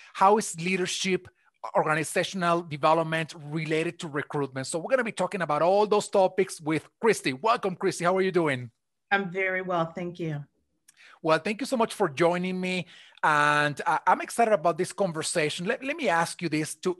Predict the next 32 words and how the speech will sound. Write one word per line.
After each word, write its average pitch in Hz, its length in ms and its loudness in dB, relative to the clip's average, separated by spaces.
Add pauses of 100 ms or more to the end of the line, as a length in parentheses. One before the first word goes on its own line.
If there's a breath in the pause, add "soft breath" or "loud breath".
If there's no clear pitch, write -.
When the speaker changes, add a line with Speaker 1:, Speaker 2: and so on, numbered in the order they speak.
Speaker 1:
to 147 280 0 (300 loud breath)
sort - 180 -2
of 143 80 -2
open 170 300 2
up 156 220 2
the, 147 260 0
the 139 120 -4
chat. - 440 -2 (720 loud breath)
Wh-, 185 160 -10
what 277 320 2
changes 208 560 -2
have 165 260 -2
you 185 140 -4
seen 175 600 -4 (560 soft breath)
in 185 140 -2
the 170 120 0
recruitment 160 720 -4
space, 160 540 -2
especially - 920 -4
this 175 200 -6
past - 540 -2 (120)
twelve, 175 400 2
fourteen 175 400 -4
months 156 540 0 (320 loud breath)
since 165 580 0 (220)
about 160 180 2
the 151 60 -2
time 175 380 2
the 165 100 -2
pandemic 151 800 -2 (140)
kicked - 180 -4
off? 117 320 -4